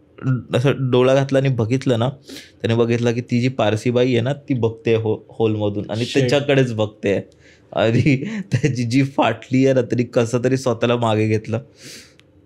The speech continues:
Speaker 1: आणि थांबला.
Speaker 2: तो literally फुल शॉक झाला असेल, "काय बघितलं
Speaker 1: At
Speaker 2: मी?"
Speaker 1: the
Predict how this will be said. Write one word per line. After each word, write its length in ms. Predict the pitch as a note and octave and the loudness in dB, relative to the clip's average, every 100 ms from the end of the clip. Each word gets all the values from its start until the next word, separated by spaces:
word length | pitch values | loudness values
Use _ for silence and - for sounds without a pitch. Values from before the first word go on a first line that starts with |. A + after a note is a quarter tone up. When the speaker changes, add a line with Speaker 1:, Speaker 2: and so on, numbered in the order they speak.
| - | -10
Speaker 1:
आणि 200 | A2 A2 - | -6 -6 -4
थांबला. 320 | G2+ G2+ G2 C#3+ | -4 -2 -2 -2
Speaker 2:
तो 40 | C#3 | -2
literally 520 | C3 B2+ C3 C3+ C#3+ | 0 -2 -2 -2 -2
फुल 260 | C3+ D3 C#3+ | -2 0 0
शॉक 300 | - C3 C3+ | 0 -2 0
झाला 180 | C#3 C3+ | 0 -2
असेल, 220 | C3 C#3 - _ - | -4 -8 -10 _ -8
"काय 200 | C#3 D#3 | -2 -2
बघितलं 460 | C#3+ C#3+ D3+ - - | 0 -2 -2 0 2
Speaker 1:
At 80 | C#3 | 2
Speaker 2:
मी?" 100 | |
Speaker 1:
the 100 | B2 | 4